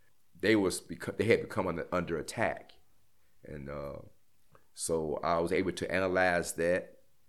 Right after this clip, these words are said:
and then I began to write about it. I even wrote an essay,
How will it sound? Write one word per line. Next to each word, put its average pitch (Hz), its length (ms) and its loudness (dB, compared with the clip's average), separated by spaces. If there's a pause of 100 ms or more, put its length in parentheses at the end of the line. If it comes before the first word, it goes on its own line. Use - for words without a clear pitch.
(240)
and 76 180 -8
then 85 120 -2
I 82 80 0
began 82 340 -4
to 78 80 -6
write 90 240 2
about 67 320 -6
it. - 20 -4
I 78 80 -2
even 82 280 -2
wrote 95 360 2
an 73 240 -10
essay, 80 580 -2